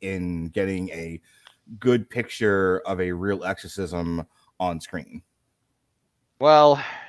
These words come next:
Speaker 2: in the case of pure reality, you have to understand something befo-, with what I'm about to say, my particular religious, uh, beliefs. Uh,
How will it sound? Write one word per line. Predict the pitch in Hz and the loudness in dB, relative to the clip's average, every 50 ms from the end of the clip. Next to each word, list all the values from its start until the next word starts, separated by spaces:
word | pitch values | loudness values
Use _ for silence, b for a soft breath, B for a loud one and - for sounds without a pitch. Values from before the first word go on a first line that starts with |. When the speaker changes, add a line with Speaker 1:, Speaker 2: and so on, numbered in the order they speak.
| B B B | B B B
Speaker 2:
in | 151 156 | -10 -8
the | 156 | -2
case | - 190 175 160 - | 2 2 2 2 -2
of | 147 - | -6 -6
pure | - - - 190 180 165 | -8 -6 -4 -2 -2 -2
reality, | 147 147 160 185 196 196 180 160 143 135 139 147 151 | 0 0 4 6 8 8 8 8 6 4 2 0 -2
you | 151 151 _ _ - | -4 -8 _ _ -20
have | - _ | -20 _
to | - | -20
understand | 165 - 104 - - 160 160 165 151 | -20 -18 -18 -10 -6 -4 -2 -2 -4
something | - - 131 110 - 123 117 113 | -6 -8 -10 -10 -10 -12 -14 -14
befo-, | 104 - - - _ _ | -16 -18 -20 -20 _ _
with | 107 107 - | -20 -14 -10
what | 110 104 | -8 -8
I'm | 110 110 | -8 -6
about | 113 120 123 120 - | -4 -4 -4 -4 -4
to | 160 | -10
say, | - - 131 104 101 104 113 131 - _ _ _ - | -8 -4 -4 -2 -2 -4 -4 -8 -12 _ _ _ -10
my | 101 90 90 - | -8 -8 -8 -8
particular | - - - 139 - 143 131 131 135 | -10 -14 -16 -12 -8 -6 -6 -6 -4
religious, | 139 139 139 143 139 127 127 127 117 - - - - - _ _ _ _ _ _ _ _ _ _ _ _ _ _ _ _ _ _ _ _ _ _ _ _ _ _ - | -4 -2 -2 -2 -2 -2 -4 -8 -8 -8 -12 -14 -16 -20 _ _ _ _ _ _ _ _ _ _ _ _ _ _ _ _ _ _ _ _ _ _ _ _ _ _ -6
uh, | 123 120 113 | -6 -4 -4
beliefs. | 101 113 107 107 107 110 - - - - - _ _ _ b b b b b b b b b b b b b b b b _ _ _ _ _ - | -6 -8 -10 -10 -10 -10 -10 -10 -10 -12 -14 _ _ _ b b b b b b b b b b b b b b b b _ _ _ _ _ -10
Uh, | - 101 101 98 101 98 | -6 -4 -4 -2 -4 -6